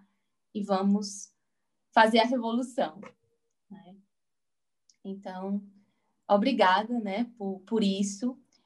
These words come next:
E fiquei também com muita vontade de escutar a Ledinha, né, em sua luta, em sua trajetória.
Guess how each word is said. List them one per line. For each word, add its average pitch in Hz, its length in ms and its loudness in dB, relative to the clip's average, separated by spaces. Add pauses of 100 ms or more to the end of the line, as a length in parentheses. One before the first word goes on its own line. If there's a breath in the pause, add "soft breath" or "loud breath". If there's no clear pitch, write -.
(220)
E 254 80 2
fiquei 285 280 2
também 294 280 2
com 294 100 -4
muita 285 360 2
vontade 262 600 2
de 233 100 2
escutar 226 720 0
a 233 60 2
Ledinha, 214 920 0
né, 208 460 -2 (480)
em 320 140 2
sua 359 240 6
luta, 285 720 2
em 240 100 4
sua 240 240 0
trajetória. 220 1120 0